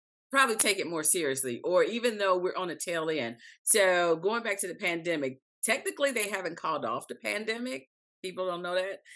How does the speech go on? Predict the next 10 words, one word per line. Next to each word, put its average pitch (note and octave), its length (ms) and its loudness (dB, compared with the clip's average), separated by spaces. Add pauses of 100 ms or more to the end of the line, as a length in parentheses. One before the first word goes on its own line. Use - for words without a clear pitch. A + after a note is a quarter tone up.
(120)
even F#3+ 240 0
though F3+ 100 4
they E3+ 80 6
feel E3 220 0
like, C#3+ 300 0
"Oh, F3 360 2
we're D3+ 180 -2
back C#3+ 260 -2
to D3 120 -10
normal." G3+ 500 0